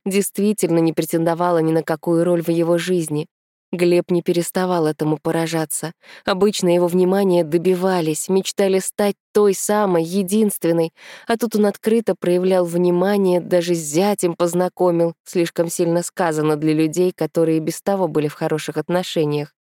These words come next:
А Ритка всё равно будто ничего не понимала. «Маргоша, заткнись, пожалуйста», попросил он, не выдержав. «Твоё имя помню прекрасно и называть буду тебя так, как захочу.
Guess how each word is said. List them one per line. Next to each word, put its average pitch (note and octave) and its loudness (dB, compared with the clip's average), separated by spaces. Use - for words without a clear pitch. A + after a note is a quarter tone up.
А E3 0
Ритка D#3 -2
всё D#3 0
равно F3+ 0
будто D3 -6
ничего C#3+ -4
не C#3+ -2
понимала. C#3 -4
«Маргоша, C#3+ -4
заткнись, G#3 -2
пожалуйста», - -10
попросил D3+ -2
он, D#3 0
не D3+ 2
выдержав. C#3+ -4
«Твоё C#3+ 2
имя C#3+ 0
помню A2+ -8
прекрасно - -6
и B2+ 0
называть A#2 -6
буду G3+ -2
тебя F3 -4
так, - -10
как D3+ -4
захочу. - -8